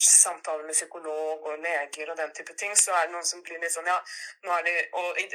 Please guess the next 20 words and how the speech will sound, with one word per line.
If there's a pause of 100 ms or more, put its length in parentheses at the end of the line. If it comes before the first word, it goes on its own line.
(140)
og
får
de
forhåndsgodkjenningen
da,
så
blir
det
på
en
måte
et
stempel
på
at
ja, (500)
nå
har
vi
i